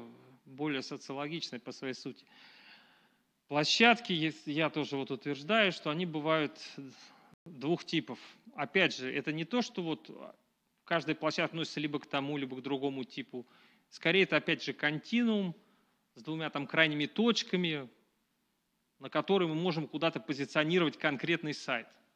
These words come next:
Но континуум, он состоит из двух позиций. С одной стороны, эта платформа может представлять собой чистой воды торговую площадку или marketplace, как называется это. Значит, где а,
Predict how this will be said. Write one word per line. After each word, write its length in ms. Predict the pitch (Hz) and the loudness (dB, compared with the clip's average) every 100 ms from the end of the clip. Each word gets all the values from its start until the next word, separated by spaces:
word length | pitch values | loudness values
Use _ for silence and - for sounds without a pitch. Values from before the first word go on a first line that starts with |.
| _ | _
Но 100 | 143 | -10
континуум, 520 | - 175 165 254 233 | -4 -4 -2 0 2
он 100 | 196 | 0
состоит 420 | - 160 - 180 170 | -2 -6 -2 -2 -2
из 100 | 135 | -4
двух 220 | 175 - | -4 -2
позиций. 540 | 170 160 180 - 127 | -2 -2 -2 -6 -12
С 100 | - | -6
одной 300 | 143 147 220 | -4 0 -2
стороны, 480 | - 156 135 127 117 _ _ _ _ _ _ - | -2 -4 -4 -4 -8 _ _ _ _ _ _ -6
эта 220 | 175 180 | -4 -4
платформа 680 | - 175 170 - 240 214 151 | -2 -2 -2 0 0 2 0
может 280 | 175 151 | -2 -4
представлять 480 | - - - 180 220 | -6 -4 0 2 0
собой 260 | - 175 170 | 0 -2 -2
чистой 460 | - 220 214 185 | -2 -4 -2 -2
воды 280 | 165 165 190 | 0 0 0
торговую 520 | - 165 147 180 170 160 | 0 -2 0 0 0 -2
площадку 640 | 156 151 - 190 - 160 | -2 -2 0 0 0 -2
или 100 | 151 | -2
marketplace, 680 | 151 151 - 147 160 143 123 | -2 -4 -4 -8 -4 -4 -4
как 180 | - - | -10 -18
называется 580 | 120 123 120 110 - - | -16 -14 -14 -16 -18 -20
это. 80 | _ _ _ _ _ _ _ _ _ _ _ - | _ _ _ _ _ _ _ _ _ _ _ -12
Значит, 320 | 120 - - | -12 -12 -16
где 360 | 120 170 160 - - _ _ | -2 0 0 -2 -16 _ _
а, 380 | 139 135 135 127 | -2 2 2 -2